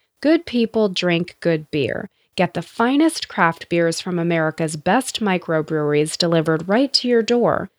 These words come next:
They search out exceptional craft beers from around the country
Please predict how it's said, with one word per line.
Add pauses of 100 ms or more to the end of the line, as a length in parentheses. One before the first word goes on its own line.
(240)
They
search
out
exceptional
craft
beers
from
around
the
country